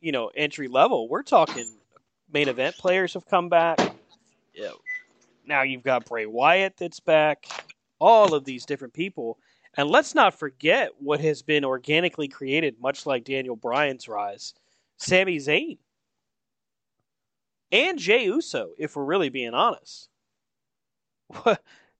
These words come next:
There's so many people chomping at the bit to get to that level.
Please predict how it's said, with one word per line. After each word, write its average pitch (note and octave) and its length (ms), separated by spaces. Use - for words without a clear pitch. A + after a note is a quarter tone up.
There's D#4+ 240
so C4+ 480
many A3+ 320
people A3 400
chomping F3+ 480
at E3 120
the C#3+ 80
bit C#3 360
to D3 120
get C3+ 460
to F3+ 200
that B2+ 280
level. C3+ 480